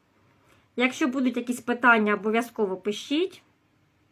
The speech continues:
Так.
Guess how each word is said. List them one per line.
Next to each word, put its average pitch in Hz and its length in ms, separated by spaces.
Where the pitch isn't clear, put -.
Так. 190 280